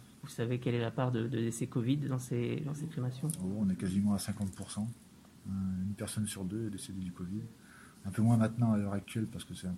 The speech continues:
Speaker 2: peu derrière nous, on l'espère. Mais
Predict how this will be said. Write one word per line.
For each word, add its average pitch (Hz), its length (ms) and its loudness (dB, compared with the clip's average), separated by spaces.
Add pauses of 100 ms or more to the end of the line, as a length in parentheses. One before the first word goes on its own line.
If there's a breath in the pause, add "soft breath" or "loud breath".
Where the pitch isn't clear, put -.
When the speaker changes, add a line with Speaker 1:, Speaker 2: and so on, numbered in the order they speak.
(120)
Speaker 2:
peu 92 340 -2
derrière 98 260 0
nous, 160 180 8 (640 loud breath)
on 87 60 -2
l'espère. 151 360 0 (360)
Mais 90 200 -2